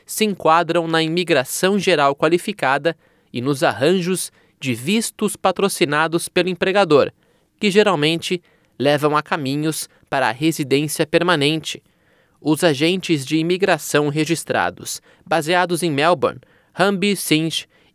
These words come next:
e Nashwath Kiley, fornecem informações sobre os vistos de trabalho mais comuns da Austrália, que oferecem caminhos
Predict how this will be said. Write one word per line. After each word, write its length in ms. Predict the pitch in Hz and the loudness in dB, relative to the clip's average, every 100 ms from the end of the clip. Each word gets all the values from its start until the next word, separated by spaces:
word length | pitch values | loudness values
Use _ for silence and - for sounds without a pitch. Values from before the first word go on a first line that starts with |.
| - | -6
e 80 | |
Nashwath 600 | 127 147 156 127 147 170 - | -2 0 -2 0 2 2 0
Kiley, 480 | 135 131 156 202 208 _ _ | -2 0 2 0 -2 _ _
fornecem 680 | - 214 208 208 220 - 214 | -2 2 4 2 0 0 0
informações 960 | 202 - 214 185 123 - 165 180 - - _ _ | 0 0 2 2 0 0 -2 0 -4 -10 _ _
sobre 300 | - 202 190 | 2 2 2
os 100 | 139 | -2
vistos 500 | 143 214 214 - 180 | -2 -2 -2 0 0
de 120 | 185 | 2
trabalho 560 | 180 131 127 147 156 156 | 0 0 2 2 2 0
mais 400 | 127 165 214 - | 2 0 0 -2
comuns 500 | - 175 147 170 147 | 0 0 0 -4 -2
da 140 | 151 | 0
Austrália, 600 | 180 190 - 127 139 185 - _ _ - | 0 -2 -2 0 0 -2 -6 _ _ -4
que 60 | 175 | -2
oferecem 560 | - 208 135 143 175 | 2 2 2 2 -2
caminhos 580 | 170 165 143 185 180 - | -2 -2 -2 -2 -2 -4